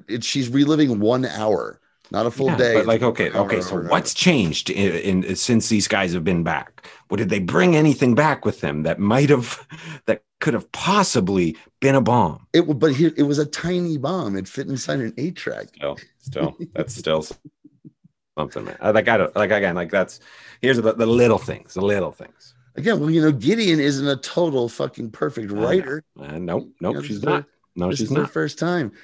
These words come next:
Speaker 2: Mm-hmm.
Speaker 1: And, uh, so Zari grabs it.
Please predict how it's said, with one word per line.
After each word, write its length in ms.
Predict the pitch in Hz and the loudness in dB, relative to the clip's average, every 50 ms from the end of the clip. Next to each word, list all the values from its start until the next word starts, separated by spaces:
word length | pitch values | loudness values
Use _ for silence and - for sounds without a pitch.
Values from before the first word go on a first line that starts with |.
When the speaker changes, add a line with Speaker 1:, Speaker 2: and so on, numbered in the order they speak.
| - - - | -20 -16 -16
Speaker 2:
Mm-hmm. 240 | 330 - 233 220 - | -10 -2 0 2 2
Speaker 1:
And, 160 | 139 135 135 | 4 4 4
uh, 220 | 135 127 120 117 - - _ _ _ _ _ _ _ _ _ _ _ _ _ _ _ _ _ _ _ _ _ _ _ _ _ _ _ _ _ _ _ _ _ _ _ _ _ _ _ _ _ _ _ 120 - 101 - _ _ _ _ _ _ _ _ _ _ _ _ _ _ _ _ _ _ _ _ _ _ _ _ - | 4 4 4 0 -2 -8 _ _ _ _ _ _ _ _ _ _ _ _ _ _ _ _ _ _ _ _ _ _ _ _ _ _ _ _ _ _ _ _ _ _ _ _ _ _ _ _ _ _ _ -18 -18 -18 -18 _ _ _ _ _ _ _ _ _ _ _ _ _ _ _ _ _ _ _ _ _ _ _ _ -14
so 180 | - - 175 151 | -6 -2 -2 -2
Zari 640 | 143 - - 143 123 117 170 170 170 175 165 147 120 | -2 -6 -8 -8 -2 2 2 4 4 4 2 2 0
grabs 460 | 101 123 123 139 139 156 147 117 95 | -4 -4 -4 -2 0 0 0 -2 -4
it. 180 | 87 69 - | -8 -10 -12